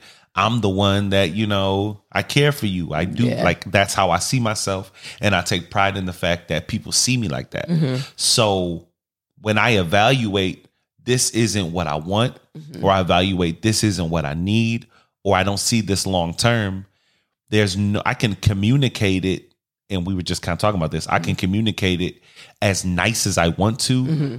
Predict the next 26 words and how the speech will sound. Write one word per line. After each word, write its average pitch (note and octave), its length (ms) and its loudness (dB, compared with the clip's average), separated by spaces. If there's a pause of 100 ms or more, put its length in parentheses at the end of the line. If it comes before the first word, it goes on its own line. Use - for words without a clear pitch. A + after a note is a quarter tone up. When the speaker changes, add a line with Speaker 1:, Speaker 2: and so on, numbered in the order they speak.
Speaker 1:
Ultimately, G2 460 2
if F2 100 -4
it's F2 160 -4
not F#2+ 200 0
what F2+ 120 -2
they E2+ 100 2
want, G2+ 340 0
it's G#2 200 0
still C3 280 2
gonna F2 220 -2
hurt - 300 -2
them. G#2 200 -2
Speaker 2:
Yeah. - 300 -4 (320)
Yeah. - 160 -2
Speaker 1:
Even B2+ 260 4
if A#2+ 160 2
long G#2 260 0
term B2+ 340 2
they G#2+ 100 2 (160)
know, G2 320 -2
like, F#2+ 260 0
"You C3 120 -6
know C#3+ 140 0
what? C#3 360 0 (280)
That F2+ 200 2
isn't, F#2+ 340 0